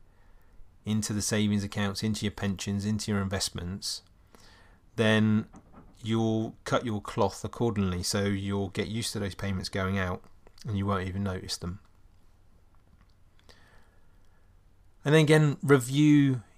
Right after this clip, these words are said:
your goals. So what's important now? covid i-, has made us look at what is important, what's not important, what we thought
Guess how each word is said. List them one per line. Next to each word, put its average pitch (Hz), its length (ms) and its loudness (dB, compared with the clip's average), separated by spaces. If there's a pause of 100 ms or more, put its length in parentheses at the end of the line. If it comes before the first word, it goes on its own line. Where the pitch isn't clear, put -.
your 123 140 0
goals. 101 440 2
So 110 140 -2
what's 123 280 0
important 110 580 -4
now? 95 500 -4 (880)
covid 113 320 4
i-, 110 200 0
has 101 140 -6
made 107 240 2
us 104 160 -4
look 110 340 -2
at 101 120 -8 (180)
what - 260 -6
is 104 160 -2
important, 98 480 -2
what's 92 220 -8
not 104 160 0
important, 101 460 -4
what 98 100 -4
we 95 80 -8
thought 98 340 -6